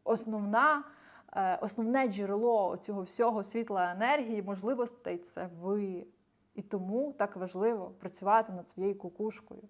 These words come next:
З вами була Руслана Зінчук. Підписуйтесь на мій канал, ставте лайк, працюйте над собою, ставте собі класні цілі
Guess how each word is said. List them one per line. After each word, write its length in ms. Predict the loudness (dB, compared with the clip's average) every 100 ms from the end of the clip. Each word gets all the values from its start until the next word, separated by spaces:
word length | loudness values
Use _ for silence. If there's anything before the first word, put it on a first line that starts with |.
| _ -20 -20 -20 -20 -20 -20 -20 -18
З 100 | -2
вами 260 | 8 8 8
була 380 | 6 6 8 6
Руслана 400 | 6 4 4 4
Зінчук. 400 | 0 0 -2 -2
Підписуйтесь 640 | -8 0 0 0 -4 -2
на 60 | -2
мій 140 | -2
канал, 460 | -2 0 2 2 0
ставте 460 | 2 4 6 2
лайк, 480 | -2 4 4 2 -6 -20 -20 -20 -6
працюйте 460 | 0 0 0 0 -2
над 180 | -2
собою, 680 | -6 -6 -2 2 4 2 -2 -8
ставте 360 | 2 2 4
собі 260 | 0 -6 -6
класні 460 | 4 6 6 2 -8
цілі 520 | -6 -4 -2 -4